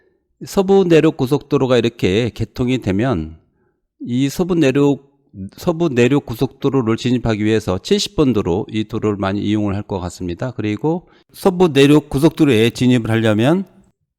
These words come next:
유아이씨를 이용할 수밖에 없습니다. 그러면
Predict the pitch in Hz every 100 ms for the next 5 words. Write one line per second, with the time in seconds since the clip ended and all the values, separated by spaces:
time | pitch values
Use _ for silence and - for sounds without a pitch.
0 | _ 170 202 - 175 156 160 143 139 127
1 | 147 143 117 - - 120 - 107 85 78
2 | 78 - 139 127 107 120 82 -